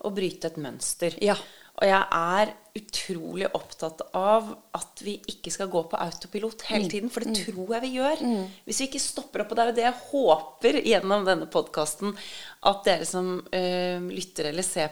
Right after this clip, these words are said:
Speaker 1: på, stopper opp litt da, og tenker, «Ja, hvor bevisst er jeg på dette?» Kanskje du er kjempeflink allerede. Kanskje du er en som bryter mønstre.
Speaker 2: Mm.
Speaker 1: Kanskje du føler at du er alene om å bryte des-, disse mønstrene, at du
Speaker 2: Mm.
Speaker 1: ikke får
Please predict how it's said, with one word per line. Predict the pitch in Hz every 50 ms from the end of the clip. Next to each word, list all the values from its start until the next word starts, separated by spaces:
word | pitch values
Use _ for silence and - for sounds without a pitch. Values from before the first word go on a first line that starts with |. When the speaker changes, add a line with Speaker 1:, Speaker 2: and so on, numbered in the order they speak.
| -
Speaker 1:
på, | - 185 190 - - -
stopper | - - 262 - - - 165
opp | 156 - -
litt | 233 277 -
da, | 320 262 208
og | - 214 214
tenker, | 226 208 180 - - 180 180 180 - - _ _ _ _ _ _ _ _ -
«Ja, | - - - - - - - -
hvor | 175 185 214 226 226
bevisst | 214 233 220 220 208 - - -
er | 175 170 151
jeg | 160 165 165
på | -
dette?» | 185 175 - - 175 - - -
Kanskje | - - 339 262 - - 240
du | 247
er | 269 269
kjempeflink | 269 - 302 233 214 - - - - 202 196 190
allerede. | - 208 208 214 202 180 156 185 208 -
Kanskje | - - - 226 - - 220 190
du | 214 220
er | - - - 196 185 208 - 175
en | 165 156 160
som | - 190 190 180
bryter | 175 170 151 - - - 185
mønstre. | 175 165 147 147 - - - 185 202 254 262 - - -
Speaker 2:
Mm. | 220 220 202 180 175 170
Speaker 1:
Kanskje | 180 - 240 -
du | - 202
føler | - 214 180 147
at | 143 -
du | - 123
er | 107 123
alene | 123 131 170 233 269 262 285 277 262
om | 269 262
å | 285 233
bryte | 262 262 247 - - -
des-, | 214 226 220 -
disse | 190 226 254 254 -
mønstrene, | 226 214 240 240 202 - - - 208 202
at | 196
du | 180
Speaker 2:
Mm. | 170
Speaker 1:
ikke | 160 156
får | 170